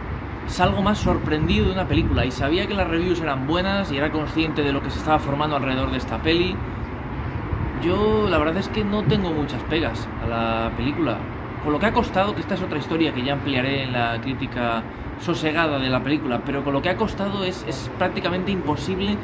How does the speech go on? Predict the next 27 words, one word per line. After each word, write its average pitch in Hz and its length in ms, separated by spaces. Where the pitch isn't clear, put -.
de 175 120
creer 165 460
que 165 60
esta 151 220
película 139 480
se - 140
haya 117 280
producido. 120 500
Pero 156 140
casi 247 200
que 262 100
las 233 200
escenas 220 600
blockbuster, 185 580
por 147 140
así 135 160
llamarlas, 156 540
son 240 260
lo 240 80
de 180 140
menos. - 260
Esta 240 260
película 233 380
tiene 220 160
una 226 100
historia 190 460
humana 139 380